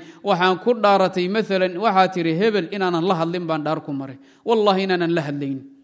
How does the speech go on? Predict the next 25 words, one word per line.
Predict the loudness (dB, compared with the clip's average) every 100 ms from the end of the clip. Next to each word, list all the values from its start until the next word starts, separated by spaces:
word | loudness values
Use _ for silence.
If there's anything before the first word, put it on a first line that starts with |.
| _ _ _ _ _ _ _ _ _ _ _ _ _ _ _ _ 4
Laakiin | 6 6 6
waxaad | 6 8 8
aragtay | 8 4 2 0
inaad | 2 0
la | 0 0
hadasho | 0 -2 -4
inay | -4 -4
ka | -6
khayr | -6 -4
badan | -4 -4 -4
tahay. | -6
Maxaa | -4 -2
yeelay, | 0 0
waa | 0 -2
qof | -4 -2
walaalka | 0 0 -2 -4
ah, | -4 -6 -12 _ _ _
waa | -2 0
qof | 0 -2
muslim | -4 -4 -4 -2 -2
ah, | -4 -6 -16 _ -2
wanaag | 2 2 2
baa | 0
idinka | 0 0 -2
dhexeeya. | -4 -4 -2 -2 -2